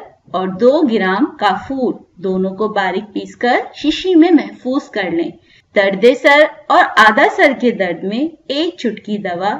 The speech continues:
नाक के दोनों नथनों में जोर से सूंघाएं या चढ़ाएं। छींके आकर या बगैर छींके आए, नाक से रतूबत निकलकर दर्द को आराम आ जाएगा। इसके अलावा अगर किसी की दाढ़ या दांत में दर्द हो,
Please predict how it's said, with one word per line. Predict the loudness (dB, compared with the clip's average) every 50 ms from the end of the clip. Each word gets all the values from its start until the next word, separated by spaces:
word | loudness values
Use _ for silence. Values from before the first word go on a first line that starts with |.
| -10 -16 _ -6
नाक | 0 2 2 4 2 0 -2 -4
के | -4 -4 -2 0
दोनों | 0 0 2 2 4 4
नथनों | 4 2 2 0 -4 -4 -2 0
में | 2 2 2 2
जोर | 0 -2 -2 0 0 -2
से | -2 -2 -4 -4
सूंघाएं | -2 -4 -4 -4 -4 -2 -2 -2 -2 0 0 -2 -4 -6 -8 _ -6
या | -2 -2 -2 -2
चढ़ाएं। | 0 0 0 2 2 0 -2 -2 -2 -4 -8 -12 _ _ _ _ _ _ _ -14
छींके | -4 4 4 4 4 4 -2 -4 -2 -2
आकर | -2 0 0 0 2 0 0 0 0 2 2 0 -2 -6 -14 -8 0
या | 2 4 4
बगैर | 4 4 2 2 2 2 0 0 -2 -4
छींके | -4 -2 -2 -2 0 0 0 0 0 0 0
आए, | 0 2 2 0 -4 -6 -10 -16 _ _ -8
नाक | -4 0 0 0 0 0
से | -2 -4 -4 -2
रतूबत | -2 -4 -6 -6 -10 -8 -6 -4 -4 -2 -2
निकलकर | -4 -6 -6 -10 -10 -10 -10 -8 -6 -4 -4 -4 -4
दर्द | -6 -10 -10 -12 -12 -12 -8 -6
को | -6
आराम | -6 -6 -6 -6 -6 -4 -6 -6 -8 -8 -10
आ | -10 -12
जाएगा। | -10 -10 -10 -10 -10 -10 -10 -10 -10 -10 -12 -20 _ _ _ _ _ _ _ _ -6
इसके | -6 -6 -6 -4 -4 -4 -2
अलावा | -2 0 2 4 4 4 4 2 0 0 -2 -6 -10 -10 -4 -4
अगर | -2 0 0 0 0
किसी | 0 -2 -2 -2 -4 -6
की | -2 -2 -2 -2
दाढ़ | 0 0 0 2 2 2 0 -2 -4 -6
या | -2 -2 0
दांत | 0 0 -2 -4 -4 -4 -4 -2
में | 2 2 2 0
दर्द | -2 -6 -6 -4 -4 -2
हो, | 0 2 2 2 0 -2 -12